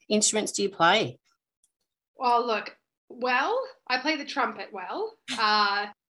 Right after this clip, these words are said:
Speaker 2: poorly, a lot of them. <laughs> I can play very bad keyboard and very,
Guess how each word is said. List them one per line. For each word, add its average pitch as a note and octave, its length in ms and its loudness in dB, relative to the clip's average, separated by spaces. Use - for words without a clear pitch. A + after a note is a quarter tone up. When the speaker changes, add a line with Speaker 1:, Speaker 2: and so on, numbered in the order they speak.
Speaker 2:
poorly, D#4 760 2
a A#3 80 2
lot A#3 400 0
of C#4+ 160 -4
them. A#3+ 300 -2
<laughs> - 40 0
I C4 140 2
can C#4 240 -4
play B3 300 -2
very B3 360 0
bad G#3+ 360 0
keyboard A3+ 760 -2
and G#3+ 300 -10
very, A3+ 520 -4